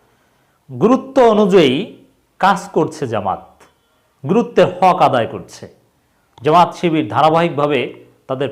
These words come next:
পারফরমেন্স দেখিয়ে যাচ্ছে। দর্শক, গত এক দশকে জামাতের যে গুরুত্ব ছিল, খুবই সিগনিফিক্যান্ট আলোচনা। খেয়াল করুন, জামাত ইসলামীর বর্তমান সময়ে তাদের গুরুত্ব হঠাৎ করেই বৃদ্ধি পেয়েছে বিরোধী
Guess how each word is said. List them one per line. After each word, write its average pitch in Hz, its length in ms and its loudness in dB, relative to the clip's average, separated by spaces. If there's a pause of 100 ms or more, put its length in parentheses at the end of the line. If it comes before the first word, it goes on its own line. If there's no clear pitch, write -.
পারফরমেন্স 147 600 0
দেখিয়ে 127 280 -6
যাচ্ছে। 98 280 -16 (760)
দর্শক, 185 320 2 (920)
গত 151 240 0 (440)
এক 214 80 2 (160)
দশকে 196 320 2 (100)
জামাতের 160 440 0
যে 165 140 -2
গুরুত্ব 143 220 -6 (140)
ছিল, 110 140 -8 (480)
খুবই 165 200 -2 (100)
সিগনিফিক্যান্ট 139 580 -8
আলোচনা। 92 300 -16 (140)
খেয়াল 135 260 -6
করুন, 127 200 -16 (880)
জামাত 165 300 2
ইসলামীর 202 420 -2
বর্তমান 180 360 0 (100)
সময়ে 196 240 -2 (480)
তাদের 139 280 -4
গুরুত্ব 143 260 -8 (1080)
হঠাৎ 185 340 0
করেই 180 260 0
বৃদ্ধি 135 360 -6
পেয়েছে 104 320 -10 (880)
বিরোধী 196 280 2